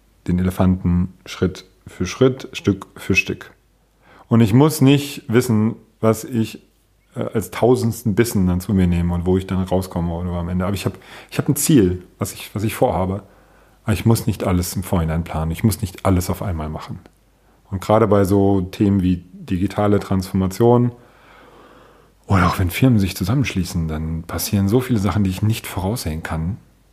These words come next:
Und das ist gut, wenn mir das bewusst ist. Und dass ich einfach ein Ziel habe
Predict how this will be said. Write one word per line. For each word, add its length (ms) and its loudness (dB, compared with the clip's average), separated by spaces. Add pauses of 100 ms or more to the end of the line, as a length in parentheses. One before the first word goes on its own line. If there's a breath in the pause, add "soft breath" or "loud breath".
(1400)
Und 200 -2
das 80 -2
ist 100 -10
gut, 240 2
wenn 80 6
mir 140 6
das 180 0
bewusst 420 0
ist. 240 -6
Und 260 -6
dass 140 -2
ich 80 2
einfach 360 0 (720 loud breath)
ein 160 0
Ziel 280 4
habe 400 4